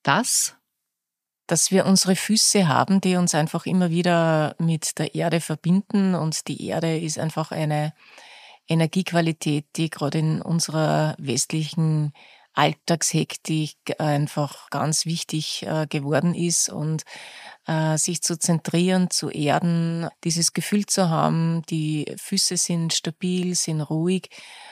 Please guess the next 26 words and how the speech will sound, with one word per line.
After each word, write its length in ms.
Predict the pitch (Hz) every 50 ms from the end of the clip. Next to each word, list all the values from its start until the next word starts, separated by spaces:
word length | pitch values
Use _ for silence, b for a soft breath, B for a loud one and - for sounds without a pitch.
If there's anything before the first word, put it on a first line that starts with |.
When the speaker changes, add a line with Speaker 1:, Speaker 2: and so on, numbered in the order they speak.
| B B
Speaker 2:
ist, 540 | 170 170 165 - - - - - - - -
äh, 160 | - 98 90 - -
einfach 460 | - 143 151 - - 160 156 - - -
unschätzbar 800 | - 190 185 180 - 170 147 - - - - - 143 147 147 160 -
im 180 | 147 165 165
Alltag, 440 | 160 139 151 151 - - 165 165 -
gerade 240 | - - - - - -
bei 140 | - 170 156
uns 220 | 160 165 160 -
Frauen. 500 | - - - 147 147 160 151 165 170 170
Wir 120 | 160 160 160
sind 260 | - - 156 170 165
sehr 160 | - 156 151
kopflastig, 760 | - - 160 160 - - 185 180 185 - - - 196 - - - b b b b b b b b b -
haben 120 | - 170
sehr 280 | - - - 165 120 -
viele 260 | - 185 175 175 147
Aufgaben 540 | - 135 151 - - 156 147 147 156 160 151
und, 440 | - 143 143 147 147 143 147 - -
äh, 400 | 147 147 147 147 147 147 151 151 156 b b b b b b b _ -
die 60 | 170
Füße 340 | - - 185 - - 175 170
sind 540 | - - 156 156 160 160 160 160 160 160 - -
unglaublich 540 | 175 175 170 160 147 139 160 147 151 -
wertvoll 420 | - 131 101 - - - - 143 143
dafür. 460 | - - - - - 165 156 156 -